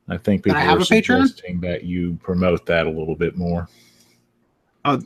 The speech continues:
Speaker 2: did I have one? I do have a Patreon. Oh, oh, I,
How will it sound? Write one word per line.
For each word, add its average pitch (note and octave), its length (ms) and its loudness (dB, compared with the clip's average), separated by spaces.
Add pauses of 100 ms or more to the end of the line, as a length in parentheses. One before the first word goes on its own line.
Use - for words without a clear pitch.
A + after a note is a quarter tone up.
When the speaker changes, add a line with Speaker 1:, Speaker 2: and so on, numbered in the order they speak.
(140)
Speaker 2:
did D#3+ 140 2
I C#3+ 80 2
have D3 240 2
one? G#3 140 4
I F3 140 4
do F#3 120 6
have F#3+ 160 6
a C#3 60 -2
Patreon. C3+ 580 -4
Oh, G3+ 260 6
oh, A#3+ 200 4
I, D#3+ 260 2